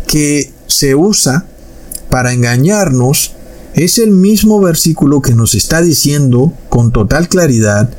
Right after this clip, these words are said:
que no existe la fantasía espacial. ¿No es eso irónico? ¿Mm?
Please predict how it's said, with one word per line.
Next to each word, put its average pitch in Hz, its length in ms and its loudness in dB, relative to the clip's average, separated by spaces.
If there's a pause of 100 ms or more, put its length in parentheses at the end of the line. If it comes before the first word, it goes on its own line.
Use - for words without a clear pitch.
(240)
que 123 160 0
no 139 160 2
existe 214 520 0
la 120 140 2
fantasía 113 580 2
espacial. 101 540 0 (540)
¿No 147 160 2
es 208 140 0
eso 160 280 0
irónico? 147 540 0 (180)
¿Mm? 185 200 2